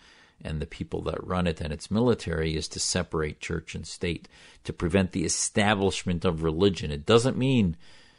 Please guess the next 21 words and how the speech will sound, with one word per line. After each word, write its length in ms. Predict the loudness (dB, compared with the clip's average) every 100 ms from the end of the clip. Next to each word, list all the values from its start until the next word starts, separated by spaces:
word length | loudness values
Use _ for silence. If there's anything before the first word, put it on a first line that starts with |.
| _ _ _
you 160 | -2 2
don't 180 | 2
take 260 | 2 0 2
your 120 | 0
religion 520 | 2 2 0 0 -2 0
to 260 | 0 -2 -4 _ -2
politics 640 | 0 2 0 0 -2 0
and 120 | 0
your 140 | 2 0
values 540 | 0 0 0 -2 -2
and 100 | -2
morals. 600 | 2 4 4 2 -6 -18 _ _ _ _ _ _ -12
It 140 | -6
just 260 | -2 -2 0
means 480 | 2 4 4 0
that 200 | -2 -6
the 80 | -6
church 580 | -2 6 6 6 -2 -6
cannot 400 | -6 -4 -4 -4
establish 760 | -2 -2 -2 -2 0 -2 -4 -6
itself 540 | -8 -6 -2 -4 -4